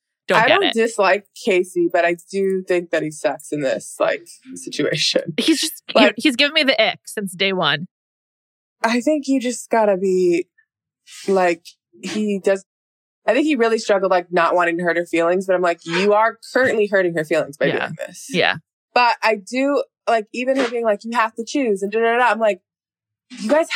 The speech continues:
Speaker 2: haven't been together that long to be acting like this."
Speaker 1: She said it's three weeks. Is that possible? Has,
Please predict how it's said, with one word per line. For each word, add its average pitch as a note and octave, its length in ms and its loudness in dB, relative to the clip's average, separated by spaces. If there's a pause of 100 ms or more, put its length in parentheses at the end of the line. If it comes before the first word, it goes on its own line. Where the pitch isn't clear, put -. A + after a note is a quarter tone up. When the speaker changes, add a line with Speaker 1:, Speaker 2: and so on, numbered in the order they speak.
Speaker 2:
haven't D#4 260 4
been C4+ 140 2
together G#3+ 300 2
that D#3+ 140 2
long D#3 200 0
to D#3 80 4
be E3+ 100 6
acting E3 300 -4
like G#2+ 160 -6 (160)
this." - 280 -20 (180)
Speaker 1:
She - 180 0
said D5+ 100 4 (120)
it's - 120 -8
three B3+ 260 0
weeks. G#3 400 0
Is F3 80 -8
that F#4+ 140 2 (120)
possible? D4+ 500 -2
Has, A#3 280 -2